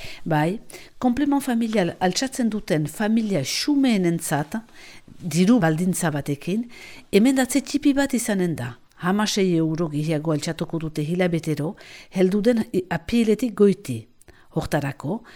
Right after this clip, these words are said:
behar dira hiru urtez goiti duten hiru haur jazi.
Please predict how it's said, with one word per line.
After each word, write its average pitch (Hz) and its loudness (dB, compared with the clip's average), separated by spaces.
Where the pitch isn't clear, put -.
behar 170 2
dira 175 0
hiru 233 2
urtez 170 -4
goiti 180 2
duten 160 0
hiru 214 2
haur 185 2
jazi. 196 -4